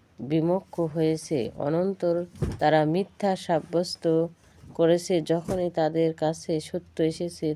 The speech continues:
তা নিয়ে তারা ঠাট্টা করত। শীঘ্রই তারা খবর, আহ, খবর তাদের কাছে পৌঁছবে।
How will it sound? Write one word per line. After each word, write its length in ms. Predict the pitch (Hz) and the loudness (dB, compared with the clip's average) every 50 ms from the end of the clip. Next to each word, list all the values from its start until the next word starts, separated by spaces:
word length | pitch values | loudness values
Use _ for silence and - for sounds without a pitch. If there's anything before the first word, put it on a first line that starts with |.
| 151 | -2
তা 180 | - 156 147 156 | -2 0 0 0
নিয়ে 300 | 160 165 165 156 151 151 151 | 0 -2 -2 -2 -4 -4 -2
তারা 360 | 156 151 147 151 151 156 156 - - - - - _ _ - | -4 -2 0 0 0 0 -2 -6 -14 -20 -20 -20 _ _ -2
ঠাট্টা 400 | - 175 165 - - - 170 151 | 0 0 0 0 0 0 0 2
করত। 460 | - - 156 151 156 - - 156 151 | 2 0 -2 -4 -4 -2 0 0 0
শীঘ্রই 520 | 151 - - 185 175 - 170 185 202 208 | 0 -2 -6 -8 -8 -6 -4 -2 -2 -2
তারা 320 | 196 - 180 165 160 160 160 165 | -2 -2 -2 0 0 0 -2 -4
খবর, 480 | - - 156 156 151 151 151 151 151 156 - - - - - - - - _ _ _ | -4 -4 -4 -2 -2 -2 -2 -2 -2 -4 -10 -18 -20 -20 -20 -20 -20 -20 _ _ _
আহ, 220 | - 160 156 151 | 0 2 2 2
খবর 380 | 147 - - 175 175 170 190 196 190 - | 0 -2 -2 -2 0 0 0 -2 0 2
তাদের 300 | 180 165 160 160 165 160 | 4 4 4 4 0 0
কাছে 340 | - 160 156 156 - 165 | 2 0 0 0 0 -4
পৌঁছবে। 680 | 151 - - 165 160 160 - 185 160 143 127 110 101 117 | -6 -4 -4 -6 -6 -2 -2 -2 0 0 0 -2 -2 -4